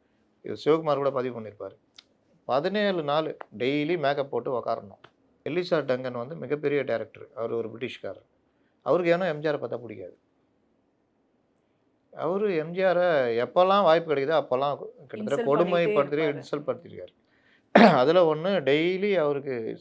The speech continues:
Speaker 1: சீனுன்னு சொல்லி சீனே இருக்காது. ஒரு நாள் சீன் எடுக்கிற நேரத்துல "சைக்கிள் வேணும்" அப்படின்னு. சைக்கிள் இல்லாம எப்படின்னோன்னா, இவருக்கு, "அ, கிடைக்கலாம், பக்கத்துல ஸ்டுடியோ ஒட்டி இருக்கிற இதுல போய் ஒரு சைக்கிள் இருக்குது, அதை தூக்கிட்டு வந்துடுறாரு." அந்த சைக்கிள் கடைக்காரர் வந்து சண்டை போட்டு வராராம். அவர் தான் கிருஷ்ணன் பஞ்சுன்னு அதுல பதிவு பண்றாங்க.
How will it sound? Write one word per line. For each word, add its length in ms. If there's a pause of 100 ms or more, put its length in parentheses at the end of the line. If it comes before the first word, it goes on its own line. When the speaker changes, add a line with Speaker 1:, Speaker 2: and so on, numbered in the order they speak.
Speaker 1:
சீனுன்னு 280
சொல்லி 240 (120)
சீனே 220
இருக்காது. 340 (600)
ஒரு 200
நாள் 180
சீன் 260
எடுக்கிற 340
நேரத்துல 720
"சைக்கிள் 360
வேணும்" 260
அப்படின்னு. 520 (760)
சைக்கிள் 220
இல்லாம 300
எப்படின்னோன்னா, 440
இவருக்கு, 360 (220)
"அ, 100
கிடைக்கலாம், 400
பக்கத்துல 320 (500)
ஸ்டுடியோ 260
ஒட்டி 180
இருக்கிற 260
இதுல 200
போய் 220
ஒரு 60
சைக்கிள் 340
இருக்குது, 220
அதை 140
தூக்கிட்டு 280
வந்துடுறாரு." 360 (600)
அந்த 180
சைக்கிள் 260
கடைக்காரர் 260
வந்து 180
சண்டை 160
போட்டு 300
வராராம். 320
அவர் 240
தான் 240
கிருஷ்ணன் 360
பஞ்சுன்னு 400
அதுல 160
பதிவு 260
பண்றாங்க. 420